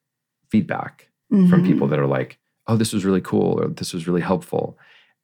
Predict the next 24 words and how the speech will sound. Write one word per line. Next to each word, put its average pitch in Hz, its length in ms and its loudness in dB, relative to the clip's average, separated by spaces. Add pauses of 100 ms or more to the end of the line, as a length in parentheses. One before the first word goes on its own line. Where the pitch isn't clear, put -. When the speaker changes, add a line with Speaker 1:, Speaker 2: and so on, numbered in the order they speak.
(380)
Speaker 1:
But 85 160 -6
then 85 220 2
there 78 160 0
comes 82 260 -4
a - 40 -10
certain 71 280 -8
point. 85 400 -4
So - 80 -4
maybe 98 220 0
it's - 140 -4
an 87 100 0
evolution. 71 600 -4
I - 40 -6
mean, - 100 -2
I'm 73 140 -2
sort 76 180 -4
of - 120 -14 (340)
thinking 82 240 -6
through 80 140 -2
this 73 160 -4
as 69 120 -2
I 67 60 -4
talk, 82 300 -4
but 69 180 -2